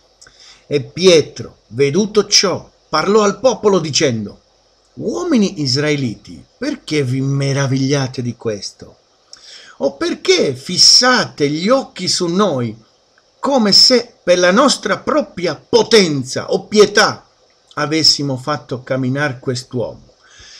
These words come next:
L'Iddio d'Abramo, di Isacco e di Giacobbe, l'Iddio dei nostri padri, ha glorificato il suo servitore Gesù, che voi metteste in man di Pilato e rinnegaste dinanzi a lui,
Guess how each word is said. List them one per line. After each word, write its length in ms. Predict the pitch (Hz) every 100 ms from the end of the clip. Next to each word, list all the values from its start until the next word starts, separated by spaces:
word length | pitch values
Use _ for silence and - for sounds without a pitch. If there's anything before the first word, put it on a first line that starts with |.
| - _
L'Iddio 400 | 156 220 190 262
d'Abramo, 560 | 226 202 233 247 180 147
di 100 | 143
Isacco 360 | 151 226 214 208
e 40 |
di 140 | 185
Giacobbe, 680 | 151 175 - 339 240 - - _
l'Iddio 460 | 143 160 269 277
dei 140 | 160 156
nostri 360 | 208 202 262
padri, 540 | - 143 120 123 123 123 _
ha 300 | 196 156 -
glorificato 1000 | 120 127 156 143 131 131 123 262 277 -
il 100 | 208
suo 160 | 151 180
servitore 680 | - 220 185 185 - 339 247
Gesù, 420 | 226 175 151 110 _ _ _ - _ _ _ _
che 140 | - 180
voi 520 | 156 359 403 214 143
metteste 520 | 127 135 123 156 -
in 100 | 151
man 220 | 156 165 151
di 120 | 151
Pilato 680 | 160 165 165 156 147 127
e 100 | -
rinnegaste 680 | 147 165 160 151 160 135 156
dinanzi 420 | 143 151 151 127 139
a 40 |
lui, 340 | 131 110 92